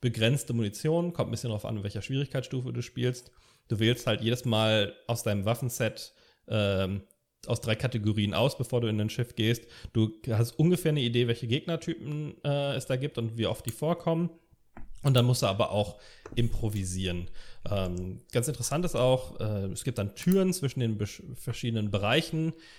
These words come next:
Die kannst du auch abschließen. Manchmal sind die alle abgeschlossen. Dann kommen Gegner da nicht mehr durch. Es gibt so Spawner, wo unendlich Gegner rauskommen. Äh, kommen.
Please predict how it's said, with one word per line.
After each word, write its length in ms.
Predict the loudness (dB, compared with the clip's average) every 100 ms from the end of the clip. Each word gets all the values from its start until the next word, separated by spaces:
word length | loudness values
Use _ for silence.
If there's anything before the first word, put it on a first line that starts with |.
| -12 -6
Die 60 |
kannst 240 | -2 0 0
du 60 |
auch 160 | -2 0
abschließen. 720 | -2 -2 -2 -2 -2 -2 0
Manchmal 320 | 0 0 0
sind 220 | 2 2 0
die 100 | 0
alle 180 | 0
abgeschlossen. 800 | 0 -4 -8 -4 -4 -2 -4 -2 -2
Dann 120 | 0
kommen 180 | 0 0
Gegner 280 | 0 0
da 120 | 0 0
nicht 140 | -2
mehr 120 | -4
durch. 280 | -2 -2 -2
Es 140 | -6 -6
gibt 260 | -8 -10
so 160 | -6 -2
Spawner, 600 | -2 2 4 4 4 2
wo 40 |
unendlich 580 | 2 2 2 -2 -6 -6
Gegner 320 | -6 -4 -4
rauskommen. 840 | 0 0 0 -6 -12 _ -2 0 -2
Äh, 20 |
kommen. 320 | 0 0 0